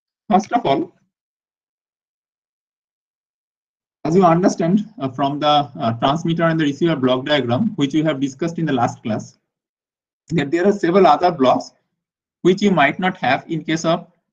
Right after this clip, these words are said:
traditional analog modulation system. You have blocks like sampler, you have blocks like quantizer, encoder, reconstruction filter, and anti-aliasing filter. So there are different blocks. So as a matter of fact, this P C M system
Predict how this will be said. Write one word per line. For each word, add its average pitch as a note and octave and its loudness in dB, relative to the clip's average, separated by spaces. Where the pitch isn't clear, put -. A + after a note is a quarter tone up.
traditional F3+ -2
analog D3+ 0
modulation B2 -2
system. A2+ -12
You F3+ 4
have F3+ 6
blocks E3 4
like D#3+ -2
sampler, C#3+ -4
you C#3+ -8
have C#3 -6
blocks C#3+ -6
like D3 -8
quantizer, C#3+ -2
encoder, C3+ 0
reconstruction D3 -6
filter, C3+ 0
and C3+ 4
anti-aliasing C#3+ 0
filter. C3+ 0
So E3+ -6
there D#3+ -6
are F3 -4
different C#3 -4
blocks. - -12
So F#3 2
as F3+ 6
a F#3+ 4
matter F#3+ 2
of A3+ 4
fact, C#3 0
this C#3 2
P F#3 0
C G3 2
M G3 4
system E3+ -2